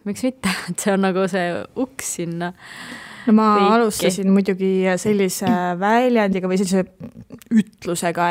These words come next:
Speaker 2: et see on üks maailma kõige suletumaid riike.
Speaker 1: Jaa.
Speaker 2: Milles see väljendub sinu hinnangul?
Speaker 1: Ma arvan, võib-olla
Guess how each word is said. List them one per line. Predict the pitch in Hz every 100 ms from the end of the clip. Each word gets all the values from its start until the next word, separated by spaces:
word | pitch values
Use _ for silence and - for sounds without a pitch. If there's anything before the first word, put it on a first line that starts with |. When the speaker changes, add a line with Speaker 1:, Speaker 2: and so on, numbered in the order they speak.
| 185
Speaker 2:
et | 180
see | - 196
on | 190 185 175 175 170
üks | - 208
maailma | 254 247 196
kõige | 175
suletumaid | 208 190 - 180 -
riike. | 110 208
Speaker 1:
Jaa. | 202 185 185 190 - - _ - _ _ -
Speaker 2:
Milles | 240 320 262 -
see | 202
väljendub | 190 175 143 151 165
sinu | - 180 180
hinnangul? | 220 - - - - - - _ _ - _ _ _ -
Speaker 1:
Ma | 208 233
arvan, | 294
võib-olla | 247 220 233 240 220